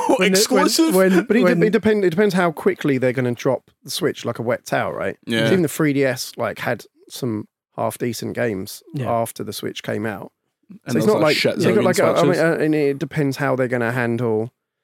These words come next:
Speaker 3: um, like, backwards compatibility
Speaker 2: Yeah.
Speaker 3: and stuff like that. They're gonna, like, they got hundred, hundred plus million users
Speaker 2: Yeah.
Speaker 3: on this thing.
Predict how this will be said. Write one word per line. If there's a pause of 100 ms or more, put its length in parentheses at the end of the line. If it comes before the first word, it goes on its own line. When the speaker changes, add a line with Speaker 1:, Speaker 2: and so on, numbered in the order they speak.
(240)
Speaker 3:
um,
like,
backwards
compatibility
Speaker 2:
Yeah.
Speaker 3:
and
stuff
like
that. (420)
They're
gonna, (220)
like,
they
got
hundred,
hundred (120)
plus
million
users
Speaker 2:
Yeah.
Speaker 3:
on
this
thing.